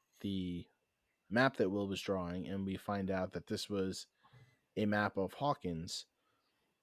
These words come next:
and he realizes that the tunnels act like roads,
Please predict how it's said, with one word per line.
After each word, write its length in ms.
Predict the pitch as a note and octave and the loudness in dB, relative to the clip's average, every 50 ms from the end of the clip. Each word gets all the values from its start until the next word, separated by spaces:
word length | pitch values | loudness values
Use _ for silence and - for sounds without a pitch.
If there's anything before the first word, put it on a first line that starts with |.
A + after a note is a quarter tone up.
| _ _ _ _ _ | _ _ _ _ _
and 360 | G2+ G#2+ G#2 G2+ G2 G2 F#2+ | -2 0 2 2 0 0 -2
he 180 | F2+ F#2 A2+ A2 | 0 2 2 4
realizes 440 | G#2+ A2 G#2+ G#2 G#2 F#2+ G2 G#2 G2+ | 6 6 8 8 6 4 2 2 2
that 160 | A2 G2 - | 2 2 2
the 80 | - F#2 | -2 -6
tunnels 800 | - - A#2+ A#2 A2+ A2 G#2+ G#2 G#2 F#2+ - - - - - - - - - _ _ - - - _ _ _ _ _ _ _ _ _ _ _ _ _ _ _ _ | -4 0 2 4 4 4 4 4 2 0 -2 -4 -8 -10 -12 -14 -20 -20 -20 _ _ -20 -20 -20 _ _ _ _ _ _ _ _ _ _ _ _ _ _ _ _
act 280 | - B2 C3+ C#3 C3+ - | 0 2 2 2 4 6
like 200 | C3 A#2+ A2+ - | 6 6 6 6
roads, 540 | A#2 A#2 A2+ A2 G#2+ G#2 G#2 G2+ F#2+ - - | 8 8 10 10 10 8 6 4 2 -2 -8